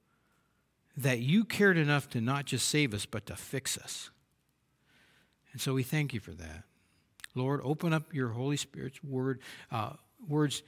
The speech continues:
so that we can understand the truth of Scripture and live the kind of fulfilling life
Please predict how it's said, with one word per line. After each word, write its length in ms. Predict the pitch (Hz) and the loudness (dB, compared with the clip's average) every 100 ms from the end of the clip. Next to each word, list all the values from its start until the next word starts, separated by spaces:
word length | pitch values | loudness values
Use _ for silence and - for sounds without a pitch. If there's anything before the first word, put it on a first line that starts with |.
| - | -14
so 160 | - 143 | -4 -2
that 160 | 123 151 | -2 2
we 140 | 175 | 2
can 160 | 151 143 | 4 2
understand 840 | 123 117 - 131 113 101 98 101 | 0 0 -2 0 0 0 -2 -4
the 100 | - | -4
truth 380 | - - 185 180 | -4 0 0 0
of 100 | 170 | -2
Scripture 540 | - 123 - - 95 - _ _ _ _ _ _ _ _ _ _ _ _ _ _ - | -2 -6 -6 -6 -8 -10 _ _ _ _ _ _ _ _ _ _ _ _ _ _ -4
and 240 | 127 127 | 2 6
live 220 | 160 170 | 6 6
the 60 | 156 | 2
kind 320 | - 156 156 | 0 2 4
of 120 | 147 | 2
fulfilling 680 | - 113 - - 147 156 156 | 0 -6 -6 0 2 2 2
life 420 | 107 95 95 113 | 0 0 -4 -8